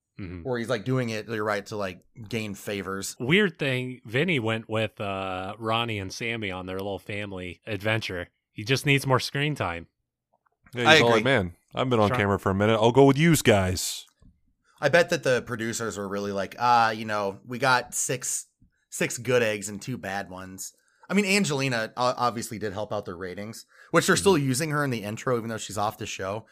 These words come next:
Speaker 2: I forgot
Speaker 1: Yeah.
Speaker 2: they did that.
Speaker 3: They probably didn't want Ronnie's little brother to feel, like, left out.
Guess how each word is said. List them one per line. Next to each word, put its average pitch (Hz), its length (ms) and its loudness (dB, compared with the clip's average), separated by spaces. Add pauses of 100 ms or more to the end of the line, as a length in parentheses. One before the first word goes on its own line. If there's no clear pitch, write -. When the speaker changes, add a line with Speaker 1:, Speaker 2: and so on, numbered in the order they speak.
(120)
Speaker 2:
I 131 80 -4
forgot 131 280 2
Speaker 1:
Yeah. 175 80 2
Speaker 2:
they 113 80 0
did 98 220 -8
that. 92 320 -8 (640)
Speaker 3:
They 104 80 -6
probably 156 280 6
didn't 143 220 2
want 127 280 8
Ronnie's 104 380 6
little 107 160 8
brother 101 320 10
to 90 100 0
feel, 98 220 4
like, 90 180 4
left 92 260 2
out. 92 280 4